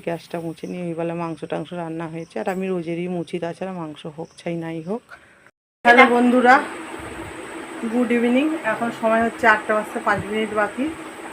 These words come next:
তো এই সবে একটু ফ্রি হলাম, ফ্রি হলাম বলতে এখন টি টাইম হবে। তার জন্য তোমরা দেখতেই পেলে গ্যাসটা মুছলাম, গ্যাসটা পরিষ্কার করে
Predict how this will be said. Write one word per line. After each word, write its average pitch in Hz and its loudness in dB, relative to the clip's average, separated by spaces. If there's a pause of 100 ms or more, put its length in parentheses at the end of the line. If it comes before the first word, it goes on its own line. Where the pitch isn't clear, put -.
(880)
তো 214 -4 (1300)
এই 226 6
সবে 226 6
একটু 226 0 (120)
ফ্রি 220 -6 (120)
হলাম, 226 4 (240)
ফ্রি 226 -2
হলাম 233 4
বলতে 226 0 (640)
এখন 208 2
টি 240 0
টাইম 226 6
হবে। 226 0 (380)
তার 208 6 (120)
জন্য 208 2 (880)
তোমরা 220 4
দেখতেই 214 2
পেলে 220 2
গ্যাসটা 190 4 (120)
মুছলাম, 202 0 (220)
গ্যাসটা 190 -2 (220)
পরিষ্কার 202 0
করে 208 -2